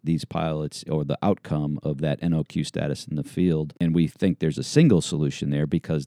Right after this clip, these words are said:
actually what's happening is consistent among all the pilots, whether or not you are tested and tested positive for coronavirus or not. If you have coronavirus, which fortunately we haven't yet had one, but we fully expect that at some point we may be faced with that, and we have to have language there that deals with it.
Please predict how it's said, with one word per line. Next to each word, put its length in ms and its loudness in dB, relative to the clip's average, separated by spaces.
actually 280 -2
what's 160 -2
happening 520 -2
is 160 -6
consistent 640 -2
among 380 -2
all 160 4
the 80 0
pilots, 420 -4
whether 280 0
or 60 0
not 280 -4
you 340 -4
are 180 -4
tested 460 -4
and 140 -4
tested 340 -4
positive 440 0
for 100 -4
coronavirus 680 -4
or 40 -6
not. 340 -2
If 140 0
you 80 2
have 180 6
coronavirus, 640 0
which 220 -8
fortunately 440 0
we 60 -4
haven't 400 0
yet 280 0
had 160 0
one, 240 0
but 160 0
we 160 2
fully 380 2
expect 600 -4
that 160 -4
at 120 -12
some 240 -4
point 320 -6
we 100 -4
may 140 -2
be 100 -4
faced 320 -2
with 140 -4
that, 220 2
and 120 -6
we 80 -4
have 140 -2
to 80 -10
have 240 -4
language 400 2
there 100 -4
that 140 -8
deals 260 -2
with 160 -8
it. 160 -6